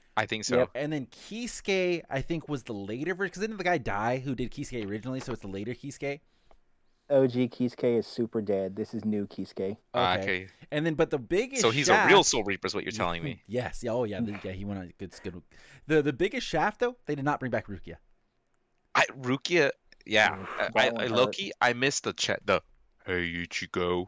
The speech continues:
Speaker 1: Chad voice.
Speaker 3: Yes, yeah. And it was like, I was so blown away when Rukia was talking. It wasn't bad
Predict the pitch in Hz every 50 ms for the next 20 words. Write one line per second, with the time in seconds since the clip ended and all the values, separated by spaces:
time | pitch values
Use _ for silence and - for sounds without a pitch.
0 | _ _ - - - 98 92 95 92 95 98 104 110 110 - - - - - 113
1 | 107 107 113 131 156 208 240 247 240 233 214 190 170 147 135 123 113 101 98 98
2 | - - 123 143 180 233 269 254 208 170 151 156 170 185 175 196 175 127 117 165
3 | 220 285 349 - - - - 208 214 220 175 - 185 190 185 170 165 185 214 196
4 | 160 156 135 123 127 151 175 - 208 196 185 170 - - 127 131 147 - 202 233
5 | 226 - - - - _ - 190 220 285 349 311 226 185 156 156 139 117 151 160
6 | 180 185 170 143 131 131 120